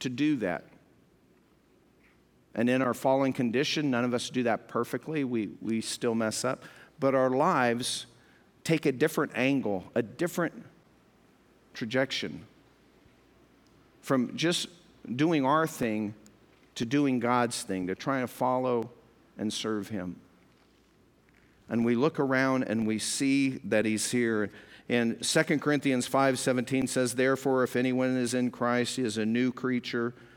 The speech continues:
Old things have passed away, and behold,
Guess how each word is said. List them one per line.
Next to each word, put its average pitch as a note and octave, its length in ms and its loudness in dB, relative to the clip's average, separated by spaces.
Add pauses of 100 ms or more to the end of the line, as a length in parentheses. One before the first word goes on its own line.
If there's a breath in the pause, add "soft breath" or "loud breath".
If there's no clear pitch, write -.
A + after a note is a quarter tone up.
(140 loud breath)
Old B2+ 300 2
things A#2+ 320 -2
have G#2 120 -8
passed A#2 380 -4
away, A2 400 0
and G2 140 -2
behold, G#2+ 540 -2